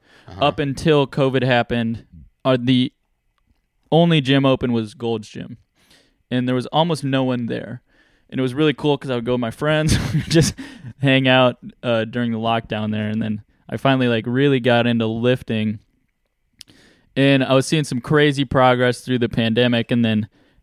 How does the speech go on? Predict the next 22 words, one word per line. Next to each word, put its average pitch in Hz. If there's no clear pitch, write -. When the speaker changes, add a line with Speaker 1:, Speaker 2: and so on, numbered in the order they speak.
Speaker 2:
after 120
that 131
all 123
happened, 117
you 123
know, 120
everyone 120
started 117
coming 120
back 117
into 117
the 110
gym, 120
and 107
it -
was 117
really 131
crowded 117
in 110
there. 120
So 123
I, 113